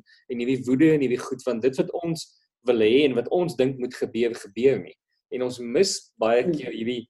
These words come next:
Speaker 1: hierdie wonderwerk wat gebeur, wat die Here besig is om, om te doen, net omdat ons kwaad is, gefrustreerd en ons kyk so vas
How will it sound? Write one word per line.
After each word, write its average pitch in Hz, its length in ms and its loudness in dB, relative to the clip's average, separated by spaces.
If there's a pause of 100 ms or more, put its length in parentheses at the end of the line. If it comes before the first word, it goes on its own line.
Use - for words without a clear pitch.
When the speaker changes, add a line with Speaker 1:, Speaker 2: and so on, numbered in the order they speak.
(280)
Speaker 1:
hierdie 120 220 -2
wonderwerk 131 580 2
wat 113 160 0
gebeur, 127 420 2
wat 113 120 2
die 110 100 2
Here 127 280 4 (100)
besig 131 340 2
is 143 160 -4
om, 123 280 -4
om 117 180 -6
te 107 200 -8
doen, 139 220 -2 (300)
net 127 200 -2
omdat 143 240 0
ons 131 240 -4
kwaad 151 420 2
is, 127 120 -6
gefrustreerd 139 720 -2
en 123 60 -8
ons - 300 -12
kyk 131 200 -4
so 196 180 2 (200)
vas 147 260 0